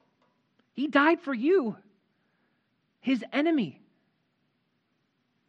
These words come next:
Love like he did. Love your neighbor, whether they're a brother, a stranger, or an enemy.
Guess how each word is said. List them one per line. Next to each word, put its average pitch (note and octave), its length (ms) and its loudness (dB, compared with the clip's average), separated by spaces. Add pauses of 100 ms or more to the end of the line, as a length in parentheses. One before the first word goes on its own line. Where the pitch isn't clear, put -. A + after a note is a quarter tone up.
(1400)
Love C#4 280 6
like D#4 220 6
he D#4 260 -2
did. F3+ 320 -2 (2250)
Love B3+ 240 2
your C#4+ 140 2
neighbor, C#4 480 0 (200)
whether B3+ 280 2
they're G#3+ 220 2
a E3+ 60 0
brother, C#4+ 560 2 (220)
a F3 80 -4
stranger, C4 840 -4 (180)
or A3 200 0
an G#3+ 140 2
enemy. A#3 440 -2